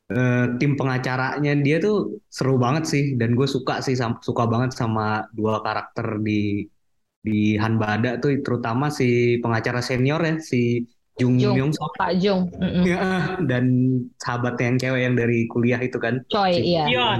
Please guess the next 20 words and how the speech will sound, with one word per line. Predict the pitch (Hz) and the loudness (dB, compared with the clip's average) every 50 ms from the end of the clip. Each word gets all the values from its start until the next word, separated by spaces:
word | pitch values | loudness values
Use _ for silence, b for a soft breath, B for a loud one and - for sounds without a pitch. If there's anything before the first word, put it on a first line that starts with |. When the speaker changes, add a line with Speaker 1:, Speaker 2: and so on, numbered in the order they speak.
| 117 113 | 0 -2
Speaker 1:
Nah. | 110 - 104 113 113 117 - - 160 143 139 - | -2 -2 -2 -2 -4 -4 -4 -6 -8 -6 -6 -6
Speaker 3:
Iya. | - 175 160 147 - - | -4 -4 -4 -4 -6 -8
Speaker 2:
Iya. | 135 - 160 160 156 - - _ - - - - - - - - - | -6 -6 -6 -6 -8 -12 -18 _ -14 -12 -12 -10 -8 -10 -8 -6 -6
Oh, | - 294 | -4 -2
satu | - 311 - | -2 -2 -2
Speaker 3:
Kalau | 311 269 269 277 277 | 0 0 2 2 0
Speaker 2:
lagi. | 277 285 | 2 2
Speaker 3:
menurut | 277 254 - 269 269 - | 2 0 0 0 -2 0
gue | 294 339 370 381 381 370 - - | 0 0 2 2 0 0 -2 -4
salah | - - 269 254 247 262 | -4 -4 -2 -2 -2 -2
Speaker 2:
Apa | 254 254 247 - | -2 -2 -2 0
Speaker 3:
satu | - 254 | -2 -4
Speaker 2:
tuh? | 233 - | -2 -2
Speaker 3:
hal | 240 233 226 226 | -2 0 0 0
yang | 233 226 220 220 | 0 -2 -2 -2
menarik | 220 214 214 208 214 226 220 - | -2 -2 -2 -2 -2 -4 -4 -8
dari | - 190 196 196 196 202 202 196 190 190 185 | -6 -2 -2 -2 0 0 0 0 2 2 2
Attorney | 190 185 185 190 190 190 196 185 180 | 0 0 -2 -4 -6 -6 -4 -4 -2
Wu | 196 247 285 | 0 0 0
adalah, | 285 247 202 190 180 202 247 269 269 | 0 0 0 0 0 0 0 0 -2